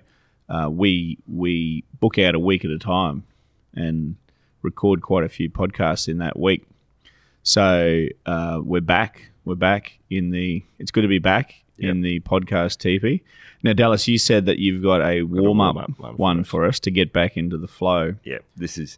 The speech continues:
Speaker 1: And you claim that it's gonna be a five-minute one, which you've, you've
Speaker 2: I've
Speaker 1: made
Speaker 2: said before.
Speaker 1: numerous claims
Speaker 2: Yeah.
Speaker 1: before that
Speaker 2: The reason
Speaker 1: never
Speaker 2: I,
Speaker 1: ever get
Speaker 2: the reason
Speaker 1: to.
Speaker 2: I say this is a warm-up, because I feel like this is one of those things where we're often having a, having a coffee, Michael and I, and I'll, I'll make some outlandish statement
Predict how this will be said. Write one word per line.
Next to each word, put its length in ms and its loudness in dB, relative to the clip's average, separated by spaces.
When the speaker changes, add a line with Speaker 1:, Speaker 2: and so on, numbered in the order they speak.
Speaker 1:
And 120 0
you 80 0
claim 360 2
that 100 2
it's 140 -4
gonna 160 0
be 100 -2
a 60 -2
five-minute 480 0
one, 220 -4
which 180 -8
you've, 340 -8
you've 140 -6
Speaker 2:
I've 40 -6
Speaker 1:
made 220 2
Speaker 2:
said 200 -2
before. 180 2
Speaker 1:
numerous 260 2
claims 360 -4
Speaker 2:
Yeah. 80 -12
Speaker 1:
before 420 -2
that 80 -4
Speaker 2:
The 80 -8
reason 260 4
Speaker 1:
never 120 4
Speaker 2:
I, 60 6
Speaker 1:
ever 120 4
get 300 2
Speaker 2:
the 120 -6
reason 200 2
Speaker 1:
to. 80 2
Speaker 2:
I 40 -2
say 280 -4
this 140 -8
is 80 -12
a 40 -10
warm-up, 340 -6
because 200 -10
I 60 -2
feel 200 -4
like 120 -2
this 180 -10
is 140 -12
one 160 -6
of 80 -6
those 240 -8
things 360 -12
where 280 -8
we're 240 0
often 320 -6
having 360 -4
a, 160 -10
having 320 -6
a 60 -12
coffee, 400 -12
Michael 300 -14
and 80 -16
I, 180 -12
and 80 -14
I'll, 240 -12
I'll 120 -10
make 300 -8
some 180 -10
outlandish 540 -10
statement 420 -12